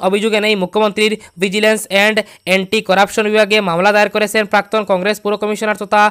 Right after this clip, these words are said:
আদর্শ এনজিও সভাপতি রঞ্জন রায়।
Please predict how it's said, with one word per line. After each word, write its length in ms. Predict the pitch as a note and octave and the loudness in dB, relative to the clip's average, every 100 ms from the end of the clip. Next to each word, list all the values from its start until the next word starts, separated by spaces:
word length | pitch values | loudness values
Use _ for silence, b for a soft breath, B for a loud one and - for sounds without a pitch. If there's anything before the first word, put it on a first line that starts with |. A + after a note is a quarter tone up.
| B B - | B B -2
আদর্শ 340 | F3 F3+ G#3+ A3 | 0 0 0 0
এনজিও 280 | G3 G#3 G#3+ | -2 -2 -2
সভাপতি 360 | G#3+ G#3+ G#3 A3 | 0 0 0 -2
রঞ্জন 420 | G#3 G#3+ G#3 G#3+ G#3 | 0 0 2 0 2
রায়। 280 | G#3 C3+ | 2 0